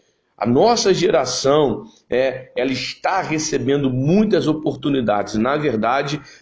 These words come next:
não está valorizando essas oportunidades. Está deixando escorrer pelas mãos, o que é muito sério.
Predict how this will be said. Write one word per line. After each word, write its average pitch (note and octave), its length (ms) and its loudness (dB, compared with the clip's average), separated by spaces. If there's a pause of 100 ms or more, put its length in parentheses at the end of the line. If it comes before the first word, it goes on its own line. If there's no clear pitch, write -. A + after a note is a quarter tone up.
não F#3 460 4
está D3+ 480 0
valorizando D#3+ 1300 4
essas C#3 340 0
oportunidades. B2+ 960 -2 (280)
Está B2+ 240 0
deixando D3 760 2
escorrer D#3 600 -2
pelas D3 320 0
mãos, B2 480 2 (200)
o G#2+ 120 -6
que C#3+ 140 -2
é C#3+ 40 4
muito D3 320 -2
sério. - 480 0